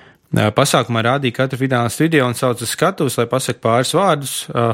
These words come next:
to es nebiju gaidījis un atnācu ļoti neformāli ģērbies, ā, šortos un zandelēs. Ā, prasīju, ā,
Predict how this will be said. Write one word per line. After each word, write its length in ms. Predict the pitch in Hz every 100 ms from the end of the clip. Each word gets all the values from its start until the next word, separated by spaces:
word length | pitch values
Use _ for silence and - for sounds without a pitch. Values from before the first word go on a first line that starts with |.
| 107
to 140 | - 131
es 140 | 127 -
nebiju 320 | 151 180 147
gaidījis 480 | 139 151 147 123 117
un 80 | 120 127
atnācu 400 | 135 117 110 131
ļoti 160 | 120 135
neformāli 560 | 156 131 120 120 120 139
ģērbies, 480 | 170 139 123 120 - 113
ā, 60 | 113
šortos 460 | - 135 131 120 120
un 60 | 113
zandelēs. 540 | 143 156 123 120 113 - - - - - - -
Ā, 100 | 113
prasīju, 720 | 117 123 - 117 113 113 110
ā, 140 | 110